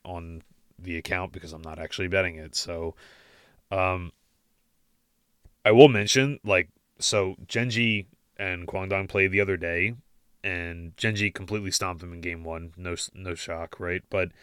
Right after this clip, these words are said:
Kwangdong were up, like, they ended up losing this game somehow. They threw it, but they were up, like, three thousand gold at fifteen minutes, five thousand gold at twenty minutes. Like, it was one-way traffic, complete blowout kind of game, and they threw it.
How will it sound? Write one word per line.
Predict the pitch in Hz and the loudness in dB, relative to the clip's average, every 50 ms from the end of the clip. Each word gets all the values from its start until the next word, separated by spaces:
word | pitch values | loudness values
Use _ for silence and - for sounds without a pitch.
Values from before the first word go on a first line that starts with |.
| - - - - _ _ _ _ _ _ _ _ _ _ _ _ _ _ _ _ _ - | -20 -20 -20 -20 _ _ _ _ _ _ _ _ _ _ _ _ _ _ _ _ _ -10
Kwangdong | - - 104 101 117 135 170 180 175 | -2 0 0 2 6 6 6 8 12
were | 147 123 113 - 98 | 12 10 12 10 8
up, | 92 87 85 - - | 6 6 6 2 -4
like, | - 98 101 87 85 - - - _ _ _ _ _ _ _ _ _ _ _ _ _ _ - | 2 4 6 6 6 2 -4 -16 _ _ _ _ _ _ _ _ _ _ _ _ _ _ 0
they | 104 107 113 135 | 8 12 12 12
ended | 156 156 139 | 12 12 8
up | 127 98 | 8 8
losing | 98 107 110 104 92 90 92 92 | 6 4 4 4 4 0 -4 -6
this | 90 85 - | -6 -6 -2
game | - - 90 87 82 82 80 85 82 | 0 2 2 2 0 -4 -8 -10 -4
somehow. | - - - 90 82 80 78 82 85 | -2 -2 -2 -2 -6 -8 -10 -10 -8
They | 85 90 85 | -6 -6 -6
threw | - - 104 104 98 92 | -6 -2 0 2 2 2
it, | 87 85 82 | 2 -2 -4
but | 92 87 | -4 4
they | - 98 | 8 10
were | 113 143 156 | 12 12 12
up, | - 113 113 - - | 10 8 6 6 6
like, | 110 98 92 | 4 4 4
three | - - - - 92 98 101 | 0 -6 -10 -6 -4 -4 -2
thousand | - - 101 104 101 95 95 90 | 2 4 4 4 2 0 -4 -4
gold | 87 87 90 92 92 | -2 0 0 0 -2
at | 90 | -4
fifteen | - - 98 - - - 92 90 | -6 -6 -6 -6 -6 -10 -10 -8
minutes, | 87 87 87 87 87 87 85 - | -8 -6 -4 -2 -4 -4 -4 -6
five | - - 95 90 90 - | -4 0 2 2 2 2
thousand | 98 87 87 85 90 87 | 0 -2 -2 -4 -6 -4
gold | 90 90 87 87 | -4 -4 -4 -4
at | 85 | -8
twenty | - - 95 85 85 | -12 -14 -12 -12 -10
minutes. | 85 87 87 92 90 - | -8 -6 -6 -4 -4 -4
Like, | 92 90 80 | -4 -6 -6
it | 87 95 123 - 117 | -6 -6 -4 -2 0
was | 110 104 | 0 0
one-way | 98 98 101 104 107 107 101 | 0 0 0 0 2 2 0
traffic, | - - 98 92 90 - 92 87 | 2 2 2 0 2 0 -4 -8
complete | - - 95 85 - - 101 98 90 | -10 -12 -12 -12 -8 -8 -8 -8 -6
blowout | 90 95 90 87 90 90 87 85 | -6 -4 -4 -2 -2 -4 -4 -6
kind | - 95 92 87 | -6 -8 -8 -8
of | 85 78 | -8 -10
game, | 82 85 82 85 90 98 | -12 -10 -10 -10 -10 -10
and | 101 - 90 | -10 -8 -8
they | 87 82 | -8 -10
threw | - - - 87 87 85 92 | -10 -10 -8 -4 -2 0 2
it. | 98 104 - | 0 0 -2